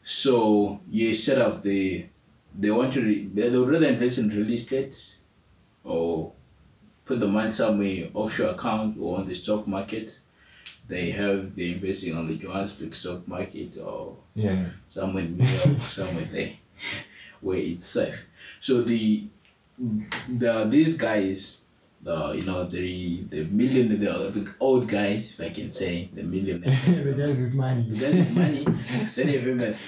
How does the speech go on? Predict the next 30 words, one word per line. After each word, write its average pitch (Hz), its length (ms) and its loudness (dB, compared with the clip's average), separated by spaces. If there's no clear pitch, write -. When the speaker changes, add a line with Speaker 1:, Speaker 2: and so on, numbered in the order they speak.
Speaker 1:
they 160 140 2
don't 196 160 6
understand 170 640 4
this 127 280 -2
ecosystem 131 680 -2
of 98 180 -4
startup 107 340 0
entrepreneurs. 101 720 -6
So 113 220 -4
they 107 120 0
say, 147 140 0
"You're 147 260 2
in 180 60 -2
your 180 120 0
twenties, 165 540 -2
and 139 200 0
you're 139 240 4
saying 160 280 4
you 147 120 6
want 156 180 4
to, 147 60 6
you 127 180 6
want 147 220 4
to 143 180 6
build 120 240 4
a 117 40 2
multi-million 135 560 2
dollar 127 240 2
company." 131 380 0
Speaker 2:
Yeah. 95 220 -2